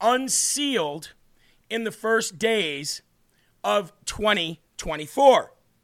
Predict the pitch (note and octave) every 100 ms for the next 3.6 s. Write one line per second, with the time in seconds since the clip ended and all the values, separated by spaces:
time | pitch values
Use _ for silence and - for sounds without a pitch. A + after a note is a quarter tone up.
0 | _ _ _ _ - F3 E3+ D#3 - F#3
1 | A3+ A#3+ A3+ G#3+ G3+ A3 G#3+ A3+ A3+ F3+
2 | F#3 G3+ G3+ G3+ F3+ G3 G3 F#3+ E3+ G3+
3 | G#3 D#3+ E3+ G#3 G3+ B2+